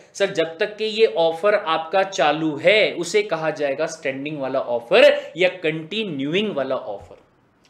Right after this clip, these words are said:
Understood the point? बोले, "ठीक है सर।" नेक्स्ट पॉइंट आपका ध्यान दीजिएगा, अगर मैं on the basis of offer के बारे में बात करूं, एक है आपका स्पेसिफिक ऑफर और दूसरा है आपका जनरल ऑफर। सर, स्पेसिफिक ऑफर जिससे, बोले, आप प्यार करते हैं,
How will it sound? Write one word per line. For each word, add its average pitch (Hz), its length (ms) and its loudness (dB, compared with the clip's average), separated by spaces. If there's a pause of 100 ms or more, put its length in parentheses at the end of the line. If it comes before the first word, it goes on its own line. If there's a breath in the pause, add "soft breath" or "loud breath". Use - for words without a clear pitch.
Understood 180 280 0
the 196 120 4
point? 202 160 0
बोले, 151 260 -10
"ठीक 180 220 -14
है 131 60 -16
सर।" - 200 -20 (560 loud breath)
नेक्स्ट 208 400 2
पॉइंट 214 200 2
आपका 208 200 0
ध्यान 208 180 0
दीजिएगा, 202 440 -4 (360 loud breath)
अगर 196 240 6
मैं 196 200 0
on 180 220 0
the 202 160 4
basis 196 260 0
of 208 120 4 (140)
offer 160 360 0
के 202 120 0
बारे 180 200 2
में 185 140 -6
बात 175 240 2
करूं, 175 240 0
एक 185 260 2
है 196 80 2
आपका 185 440 2
स्पेसिफिक 220 640 0
ऑफर 165 360 2 (240 loud breath)
और 147 140 6
दूसरा 170 340 -2
है 190 220 2
आपका 156 600 0
जनरल 139 320 -2
ऑफर। 98 220 -8 (920 soft breath)
सर, 226 140 6
स्पेसिफिक 220 600 -2
ऑफर 226 360 2 (500)
जिससे, 175 480 -2
बोले, 180 260 0
आप 160 380 -2
प्यार 156 220 2
करते 160 340 -6
हैं, 156 400 -14